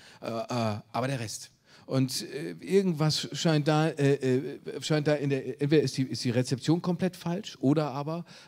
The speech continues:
äh, man hat das nicht genug nach vorne gestellt, wer da, wer da alles noch ist. Ich erinnere mich an fabelhaftes, ich meine, fabelhaftes Interview mit Hans-Dietrich Genscher. Mit was kann, was, was kann man mit dem Mann nicht alles besprechen?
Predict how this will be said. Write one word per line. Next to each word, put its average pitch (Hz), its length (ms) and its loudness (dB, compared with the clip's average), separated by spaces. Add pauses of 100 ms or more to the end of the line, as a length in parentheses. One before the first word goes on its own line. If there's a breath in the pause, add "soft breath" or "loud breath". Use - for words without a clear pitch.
äh, 123 100 -2
man 135 180 0
hat 143 140 0
das 135 140 -6
nicht 147 120 -6
genug 143 260 -6
nach 139 100 -4
vorne 143 260 -2
gestellt, 135 320 -2
wer 139 100 0
da, 127 200 -2
wer 139 80 0
da 143 120 0
alles 139 300 -4
noch 143 140 -6
ist. 180 200 -2 (200 loud breath)
Ich - 120 -10
erinnere 123 380 -4
mich 127 140 -4
an 120 80 -4
fabelhaftes, 135 580 -8
ich 120 120 -12
meine, 135 180 -6 (400 loud breath)
fabelhaftes 131 500 -8
Interview 135 320 2
mit 127 160 2
Hans-Dietrich 135 500 -2
Genscher. 156 280 0
Mit 120 180 -6
was 139 220 -6
kann, 147 200 -6 (260 loud breath)
was, 135 200 -10
was 143 160 -10
kann 147 140 -6
man 135 160 -2
mit 131 100 -6
dem 127 120 -4
Mann 139 180 -4
nicht 131 180 -8
alles 123 220 -8
besprechen? - 560 -8